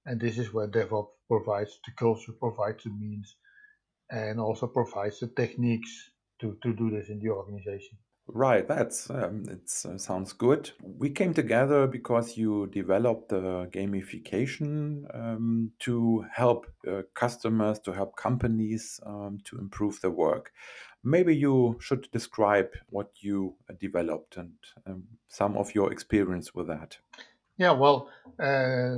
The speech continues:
Speaker 1: we came together indeed on, on a product, but I, which is available on my website, which is called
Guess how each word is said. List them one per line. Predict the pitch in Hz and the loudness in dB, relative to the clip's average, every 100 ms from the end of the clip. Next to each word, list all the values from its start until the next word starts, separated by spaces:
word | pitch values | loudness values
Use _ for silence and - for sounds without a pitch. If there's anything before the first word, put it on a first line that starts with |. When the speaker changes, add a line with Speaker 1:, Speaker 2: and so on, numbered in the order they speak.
| 117 | -2
Speaker 1:
we | 131 | 2
came | 135 151 151 | 6 6 6
together | 135 139 127 127 | 6 6 8 4
indeed | 127 131 131 120 - - | 2 4 2 0 -4 -2
on, | 123 120 123 120 | 0 -2 -6 -8
on | 117 | -6
a | 113 | -4
product, | 123 131 131 131 | -2 0 0 -2
but | 117 113 | -8 -4
I, | 113 113 - _ _ | -4 -4 -10 _ _
which | 127 - | -2 -2
is | 120 | -4
available | 113 113 120 123 113 113 104 | -2 2 4 4 6 4 4
on | 107 | -2
my | 107 | -4
website, | 104 110 110 110 101 104 | -4 -4 -4 -6 -6 -8
which | 110 | -14
is | - - - | -16 -8 -2
called | 110 107 | -2 -2